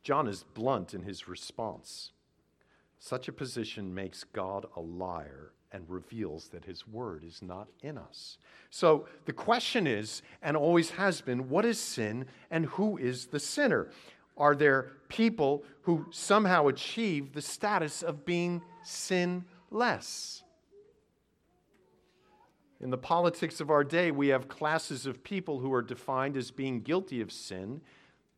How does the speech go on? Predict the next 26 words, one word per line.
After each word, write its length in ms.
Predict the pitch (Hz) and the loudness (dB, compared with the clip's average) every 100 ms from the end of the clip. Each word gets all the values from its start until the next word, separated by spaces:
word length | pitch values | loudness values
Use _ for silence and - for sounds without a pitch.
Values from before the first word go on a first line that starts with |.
| _ _ | _ _
that 140 | 123 | -6
they 100 | 147 | -2
may 200 | 139 170 | 0 0
not 220 | 208 160 | 0 0
even 220 | 143 143 147 | 0 -2 -4
be 160 | 151 | 0
aware 420 | 165 170 185 190 | 0 0 0 -2
of. 380 | 92 76 - - _ _ _ _ _ _ - | -4 -10 -18 -20 _ _ _ _ _ _ -8
And 100 | 151 | 0
we 100 | 156 | 4
have 180 | 160 151 | 6 4
classes 500 | - 170 170 - 147 | 2 2 2 -2 -6
of 160 | 156 - | -8 -4
people 320 | 196 196 156 | -4 -2 -2
who 100 | 156 | -2
cannot 460 | 151 185 233 165 - | -2 -2 0 0 -2
sin 420 | - 127 135 156 - - | -6 -4 -4 -6 -12 -10
because 260 | - 185 185 | -2 2 2
of 100 | 175 | 2
the 100 | 180 | 2
history 440 | 165 214 - 143 | 2 0 -2 0
of 100 | 139 | 0
oppression 720 | 147 151 - 208 190 - 117 107 | 0 -8 -6 -2 -2 -2 -8 -8
in 180 | 120 | -4
our 140 | 113 101 | -2 -4
country. 540 | - 92 85 - 76 | -4 -10 -10 -14 -18